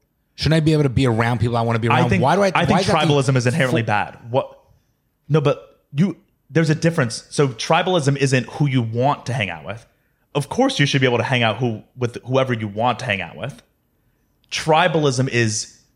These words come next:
Speaker 2: like, the kinship from who your people are versus another group of people. It's not like, like-mindedness. It's not thought.
Speaker 1: Okay,
Speaker 2: It's,
Speaker 1: but
Speaker 2: it's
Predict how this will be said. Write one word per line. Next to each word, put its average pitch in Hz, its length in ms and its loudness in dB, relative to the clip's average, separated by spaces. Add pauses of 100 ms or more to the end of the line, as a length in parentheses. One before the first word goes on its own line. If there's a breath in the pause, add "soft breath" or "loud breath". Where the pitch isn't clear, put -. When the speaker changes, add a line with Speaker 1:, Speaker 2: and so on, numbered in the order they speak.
(1300)
Speaker 2:
like, 123 380 -2
the 127 220 0 (120)
kinship 165 800 0
from 123 180 0
who 135 300 0
your 131 400 0
people 131 500 -4
are 92 420 -2 (1040)
versus 120 680 0
another 117 640 0 (220)
group 113 260 -4
of 101 100 -10
people. - 380 -4
It's 113 160 -4
not 170 300 0 (140)
like, 117 340 -2 (160)
like-mindedness. 127 1200 -2 (220)
It's 120 140 -8
not - 320 -4
thought. 120 540 -2 (160)
Speaker 1:
Okay, 190 140 2
Speaker 2:
It's, 143 220 2
Speaker 1:
but - 80 -20 (120)
Speaker 2:
it's 131 180 -4